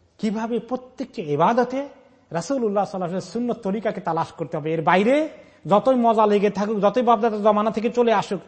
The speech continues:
যতই সমাজে করে আসুক, এগুলোকে আমরা কখনোই গ্রহণ করব না, এগুলো থেকে সরে আসব। ওয়াল্লাহু গাফুরুর রহিম, আল্লাহ তাআলা হচ্ছেন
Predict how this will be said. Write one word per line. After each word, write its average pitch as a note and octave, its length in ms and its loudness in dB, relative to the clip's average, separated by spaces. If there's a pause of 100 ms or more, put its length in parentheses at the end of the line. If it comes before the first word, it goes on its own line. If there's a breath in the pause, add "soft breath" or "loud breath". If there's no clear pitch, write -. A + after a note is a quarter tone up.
(280 loud breath)
যতই G#3 220 4
সমাজে A3+ 360 0
করে A3+ 280 4
আসুক, F#3 320 0 (1080)
এগুলোকে F#3 380 0
আমরা F#3 420 -4 (240)
কখনোই G#3+ 520 -4
গ্রহণ D#3+ 400 -6
করব C3+ 380 -6
না, A2+ 420 -12
এগুলো D#3 200 -6
থেকে E3 240 -8
সরে C#3+ 260 -6
আসব। G#2+ 500 -18 (1300 soft breath)
ওয়াল্লাহু E3+ 420 2
গাফুরুর D#3+ 400 -4
রহিম, A#3+ 360 -6 (260 loud breath)
আল্লাহ A3 280 0
তাআলা D3+ 240 -4
হচ্ছেন B3 400 -8